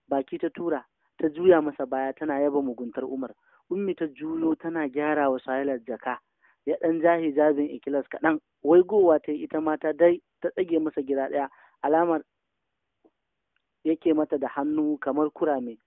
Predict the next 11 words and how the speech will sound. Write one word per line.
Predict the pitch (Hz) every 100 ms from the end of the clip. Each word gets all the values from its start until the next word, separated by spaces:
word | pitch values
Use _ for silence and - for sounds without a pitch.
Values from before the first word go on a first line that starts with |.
| _ _ _
Kaka | - 139 180
Ummi | - 196 190 170 156
ta | 156 - _ _ _ _ _ _ _ _ _ _ _ _ _ _ _ _ _ _ _ _ _ _
tarba | - 170 165 143 139
su, | 131 _ -
sosai | 160 - 214 -
sun | 226 -
ɓata, | - 226 220 165 151
sun | - 196
bata | 196 196
dariya. | 147 139 147